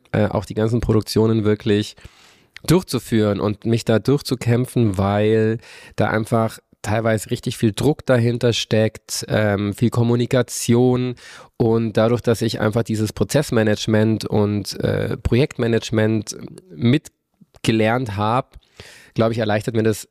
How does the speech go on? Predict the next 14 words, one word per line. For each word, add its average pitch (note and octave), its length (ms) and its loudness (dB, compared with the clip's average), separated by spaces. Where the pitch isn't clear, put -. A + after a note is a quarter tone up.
um A2 120 2
einiges A2 500 -4
wie A2 80 -2
bei G#2 200 -2
anderen A#2 280 2
KünstlerInnen, A2+ 540 0
die G#2 100 -4
sich G2+ 160 -4
vielleicht G2+ 320 0
mehr G#2 140 4
auf G2+ 100 -2
ihre - 240 -4
eigene G2+ 260 -2
Kunst - 640 -2